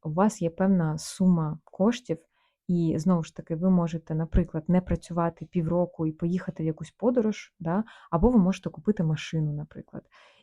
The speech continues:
І ви думаєте: «Ну, напевно, машина — це практично, це правильно, от вона інвестиція, там, да, умовно, е, вона там буде мені слугувати там декілька років,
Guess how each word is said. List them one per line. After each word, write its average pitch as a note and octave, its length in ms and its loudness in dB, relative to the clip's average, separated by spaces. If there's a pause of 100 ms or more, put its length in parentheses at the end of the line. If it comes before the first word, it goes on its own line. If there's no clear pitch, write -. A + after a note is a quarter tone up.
І F#3+ 440 8 (1200)
ви E3+ 160 6
думаєте: D#3+ 680 0 (600)
«Ну, A3+ 260 10
напевно, F#3+ 440 8
машина — D#3+ 440 -2
це - 120 -14
практично, G#3+ 800 0
це - 160 -8
правильно, G#3 840 4
от D#3 240 -8
вона D3+ 260 -4
інвестиція, E3+ 960 -2
там, D#3 220 -6
да, E3 100 -2
умовно, D#3 540 0 (460)
е, D#3+ 200 -2
вона E3+ 220 2
там D#3 220 -4
буде E3+ 220 0
мені D3+ 220 2
слугувати D#3 640 -2
там D3+ 200 -8
декілька D#3+ 460 -4
років, A#3 480 4